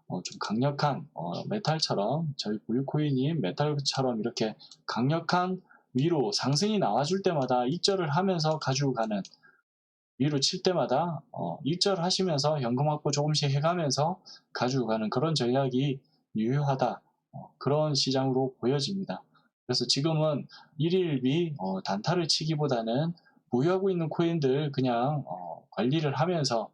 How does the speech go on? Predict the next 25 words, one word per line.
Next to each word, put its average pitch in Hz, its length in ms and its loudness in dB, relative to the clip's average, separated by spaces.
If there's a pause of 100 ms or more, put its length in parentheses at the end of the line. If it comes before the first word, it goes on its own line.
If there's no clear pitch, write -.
(260)
조용히 143 720 2
주말을 127 480 0
보내시는 123 540 0
게, 110 320 -2 (320)
어, 76 280 -6 (540)
편안히 135 600 0
주말을 107 360 0
보내실 127 400 0
수 135 160 -4
있는 92 220 -2
그런 127 220 0
방법이라고 107 840 -2
보여집니다. 101 680 -2 (720)
그래서, 117 420 0 (280)
어, 92 100 -2
오늘, 127 680 2
어, - 240 -8 (1400)
비트코인 127 440 0
흐름 131 380 2
잡아드렸으니까 123 960 0 (420)
좀 208 160 -4
평온하게, 147 760 0
어, 92 280 -10
보내시기 123 460 -2
바라고요. 110 520 -2